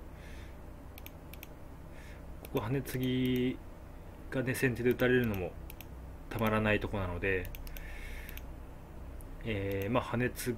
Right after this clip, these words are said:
ぎもあるかなっていうとこですけど、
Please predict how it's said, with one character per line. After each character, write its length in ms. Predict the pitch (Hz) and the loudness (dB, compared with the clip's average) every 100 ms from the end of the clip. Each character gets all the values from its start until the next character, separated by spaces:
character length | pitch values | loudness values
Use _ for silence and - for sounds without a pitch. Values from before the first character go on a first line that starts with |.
| - | 0
ぎ 680 | 127 120 120 117 117 117 113 - - - - | 2 4 6 6 6 4 0 -6 -12 -10 0
も 140 | 131 | 8
あ 40 | 120 | 8
る 100 | 113 | 8
か 80 | 104 | 4
な 140 | 104 | 4
っ 40 | 92 - - - - - - - - | 2 -8 -12 -12 -10 -10 -8 -8 2
て 80 | |
い 60 | 107 | 4
う 40 | |
と 100 | 95 | 4
こ 100 | 92 | 4
で 100 | 92 | 2
す 80 | 87 | 2
け 100 | - | 0
ど、 200 | 95 95 | 0 0